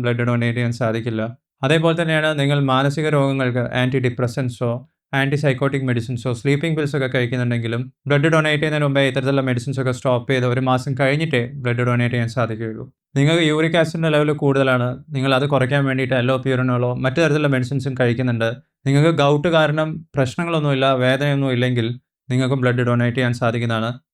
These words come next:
പക്ഷെ നിങ്ങൾ കഴിക്കുന്ന മരുന്നുകളെല്ലാം ബ്ലഡ് ഡൊണേറ്റ് ചെയ്യുന്ന ദിവസം ഡിസ്ക്ലോസ് ചെയ്യേണ്ടതാണ്. ശാരീരിക വൈകല്യമുള്ള ആൾക്കാർക്കും ബ്ലഡ് ഡൊണേറ്റ് ചെയ്യാൻ സാധിക്കുന്നതാണ്.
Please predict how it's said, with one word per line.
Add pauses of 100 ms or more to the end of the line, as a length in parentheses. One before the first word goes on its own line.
(160)
പക്ഷെ
നിങ്ങൾ
കഴിക്കുന്ന
മരുന്നുകളെല്ലാം (240)
ബ്ലഡ്
ഡൊണേറ്റ്
ചെയ്യുന്ന
ദിവസം (220)
ഡിസ്ക്ലോസ്
ചെയ്യേണ്ടതാണ്. (260)
ശാരീരിക
വൈകല്യമുള്ള
ആൾക്കാർക്കും (380)
ബ്ലഡ്
ഡൊണേറ്റ്
ചെയ്യാൻ
സാധിക്കുന്നതാണ്.